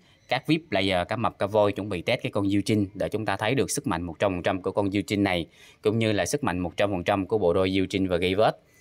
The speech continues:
Vốn cả hai phải cùng phối hợp với nhau thì nó mới mạnh được các bạn. Rồi chúng ta cùng mong chờ xem sau khi con Eugene chính thức được ra mắt thì nó với lại cái con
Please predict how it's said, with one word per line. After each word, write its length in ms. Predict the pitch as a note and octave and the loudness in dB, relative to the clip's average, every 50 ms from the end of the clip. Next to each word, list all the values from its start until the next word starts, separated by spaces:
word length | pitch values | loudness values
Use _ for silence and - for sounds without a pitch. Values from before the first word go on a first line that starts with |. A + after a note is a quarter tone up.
| - _ - | -20 _ -2
Vốn 300 | G#2+ A#2 A#2 C3+ F3+ F#3+ | 2 4 4 4 4 2
cả 100 | - A2+ | 0 -2
hai 200 | B2+ B2 A2+ A2 | -2 -2 -2 -2
phải 100 | A2+ G#2 | -4 -2
cùng 200 | - - F#2 F2 | 0 0 0 0
phối 180 | - A#2 A#2 - | 0 0 0 0
hợp 160 | - F2 - | 0 0 0
với 100 | G#2+ G#2 | 0 0
nhau 260 | A2+ A2+ G#2+ G#2 G2 | 2 2 0 0 0
thì 80 | - F2 | -2 -4
nó 140 | E2 F2+ G#2 | -4 -4 -4
mới 120 | A2+ B2 | -2 -2
mạnh 260 | A2+ F#2 D2+ D2+ D#2+ | -2 -2 -2 -2 -2
được 180 | E2+ F2 D#2+ - | -2 -2 0 0
các 60 | A#2 | 0
bạn. 180 | G#2+ F2+ D#2+ D#2+ - _ _ - - - - | -2 -2 -2 -4 -10 _ _ -20 -20 -18 -4
Rồi 160 | - A2+ G#2 G#2 | -2 0 0 0
chúng 140 | - B2+ | -2 -4
ta 140 | C3 A#2 G#2+ | -4 -4 -4
cùng 220 | G#2+ - G2 F#2 F#2+ | -4 -4 -4 0 2
mong 200 | G2+ G2+ A2 G2 | 2 2 2 2
chờ 240 | - G2+ F#2 F#2 | 2 2 2 2
xem 380 | F#2 - - B2 A#2 A2+ A2+ A2 | 0 0 0 0 0 0 -2 -4
sau 140 | - A#2+ A2+ | -4 -6 -4
khi 120 | - B2 | -4 -4
con 220 | G#2+ - A2+ A2 A2 | -2 -2 -2 -2 -2
Eugene 320 | A#2 A2 - A#2 A#2 A2 - | -2 -2 0 0 -2 -2 -2
chính 120 | - B2+ C#3 | -4 -4 -4
thức 160 | E3 - - | -4 -4 -4
được 120 | F#2+ E2 | -6 -4
ra 100 | - G2+ | -2 0
mắt 200 | G#2 A#2 C#3+ D3 - _ _ - - - _ _ | 0 0 -2 -4 -8 _ _ -20 -20 -20 _ _
thì 320 | - G2 G2 F#2+ F#2+ F#2+ | 0 2 2 4 2 2
nó 280 | F#2+ G#2 G#2+ A#2 C3 D3+ | 2 2 2 2 2 2
với 100 | F3 F3 | 2 2
lại 180 | C3 F2 F2 | 0 0 -2
cái 100 | E2+ G#2+ - | -4 -6 -2
con 280 | - A2 G#2+ G#2 G#2 | 0 2 2 2 0